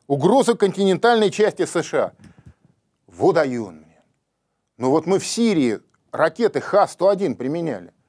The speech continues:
Авиационное базирование с, э, наших стратегов с Ту сто шестьдесят, с Ту девяносто пять. Ракеты летят в обычном оснащении на дальность четыре тысячи километров. Путин об этом публично заявлял.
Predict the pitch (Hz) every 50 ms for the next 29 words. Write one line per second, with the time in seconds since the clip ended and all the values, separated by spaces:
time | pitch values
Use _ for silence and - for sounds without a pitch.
0 | _ _ _ _ _ _ _ _ _ - 107 120 147 170 - - 233 247 240 226
1 | 190 139 117 143 135 117 127 139 143 143 131 123 120 117 117 110 101 - - -
2 | - - 143 131 127 127 120 120 113 110 104 113 98 110 143 147 170 175 - 147
3 | 117 - - - - - 165 156 - - 160 156 143 123 127 120 - - - 202
4 | 208 - - 180 160 - - 135 107 117 117 123 - - 131 139 135 131 - -
5 | _ _ _ _ _ _ _ - 196 185 151 165 151 139 139 127 - - - 110
6 | - - 123 120 110 - _ _ _ _ _ _ _ _ _ - 117 135 160 156
7 | - 240 247 - - 170 160 156 156 202 214 202 175 143 147 139 175 - 185 -
8 | 160 147 127 - - 135 123 117 - - 190 185 165 135 127 131 131 123 143 190
9 | 190 185 160 - - _ - - _ _ - - 185 175 - - 226 247 277 277
10 | 214 - - 208 220 - - 220 190 - 175 165 165 156 143 127 104 - - 98
11 | - - 151 170 - 226 202 185 135 107 95 139 180 - 175 143 - 117 107 95
12 | 107 156 170 - 143 120 95 107 110 104 92 87 82 80